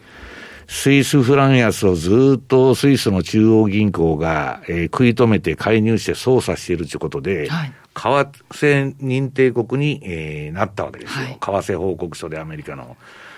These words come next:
Speaker 1: で、日本も監視国にずーっとなってる。で、アベノミクスってはっきり言ったら、
Speaker 2: はい。
Speaker 1: まあ、株上げてね、えー、株の面を良くして政権の支持率を上げるっていうのは一つの目的であったんですけど、
Speaker 2: はい。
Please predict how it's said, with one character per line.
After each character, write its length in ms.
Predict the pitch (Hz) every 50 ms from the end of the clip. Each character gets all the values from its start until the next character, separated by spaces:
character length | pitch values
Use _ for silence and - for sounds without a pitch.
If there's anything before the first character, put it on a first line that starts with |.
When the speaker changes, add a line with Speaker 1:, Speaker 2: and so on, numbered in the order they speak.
| - _
Speaker 1:
で、 120 | - 117 113
日 160 | 131 156 147
本 240 | 147 202 196 180 165
も 120 | 175 151
監 300 | - - 143 151 160 160
視 140 | 147 - -
国 280 | - 131 - 95 85 76
に 60 | -
ず 180 | - - -
ー 380 | 160 190 - - - - - -
っ 20 |
と 120 | - 151 143
な 100 | 131 120
っ 80 | -
て 80 | - 73
る。 80 | - - - - - _ _ _ _ _ _ - - - - - - _ _
で、 320 | - 214 220 160 95 - - _ _ - -
ア 160 | - 120 143
ベ 120 | 156 233 254
ノ 120 | 262 262
ミ 180 | 262 277 269 -
ク 140 | 233 208
ス 80 | - -
っ 40 | -
て 220 | - 92 87 85
は 140 | - - 117
っ 80 | 120 -
き 100 | - 233
り 80 | 214
言 100 | 156 95
っ 40 | 73
た 160 | - - -
ら、 320 | 78 78 78 151 139 127 -
Speaker 2:
は 160 | 156 165 156
い。 100 | 139 131 _ _ -
Speaker 1:
ま 120 | 127 113
あ、 40 | -
株 340 | - - 135 151 175 190 196
上 140 | 196 190
げ 120 | 185 208 202
て 160 | - - 113
ね、 280 | 92 90 98 123 123 107
え 680 | 131 110 110 110 110 110 110 110 107 107 107 107 110 101
ー、 20 |
株 240 | - 123 127 143 147
の 100 | 147 143
面 300 | 147 - 143 160 151 139
を 80 | 113
良 120 | 107 107 98
く 120 | - 101
し 120 | - - -
て 300 | 101 95 92 92 90 85
政 320 | - - 135 139 135 135
権 160 | 139 139 135
の 80 | 131 123
支 180 | - - 151 143
持 120 | 143 156
率 240 | 139 120 - - 90
を 40 | 85
上 40 | 92
げ 140 | 104 120
る 40 | 120 113
っ 20 |
て 120 | 117 -
い 20 | 98
う 20 |
の 60 | 90
は 20 | 80
一 240 | - - - 185 175
つ 100 | - 151
の 80 | 113
目 240 | 101 98 95 90 92
的 160 | - 98 95
で 140 | 95 98 85
あ 20 |
っ 60 | 78 -
た 120 | - - 82
ん 80 | 76
で 80 | - -
す 80 | - -
け 80 | 78
ど、 140 | 82 85 82
Speaker 2:
は 200 | - 160 202 170
い。 60 | 147